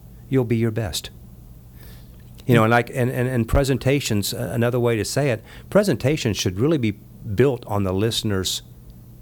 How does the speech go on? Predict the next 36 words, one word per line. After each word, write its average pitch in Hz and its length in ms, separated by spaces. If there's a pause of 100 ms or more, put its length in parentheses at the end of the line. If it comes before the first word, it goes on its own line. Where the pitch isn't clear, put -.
(240)
future 92 640 (560)
and 101 140
not 120 220
the 139 80
presenter's 95 540
past. - 540 (760)
For 107 240
example, 101 600 (420)
don't 156 300
tell 143 180
me 135 140
about 104 260
your 101 100
grass 90 320
seed. 73 320 (540)
I 127 120
don't 135 140
need 107 180
to 95 100
hear 101 220
about 92 260
how 95 180
it 92 60
was 87 100
produced 92 480
and 85 80
all 92 160
the 85 100
chemicals 95 640
and 80 120
all 104 180
the 90 100
steps - 440
it 101 100
went 101 180
through. 98 300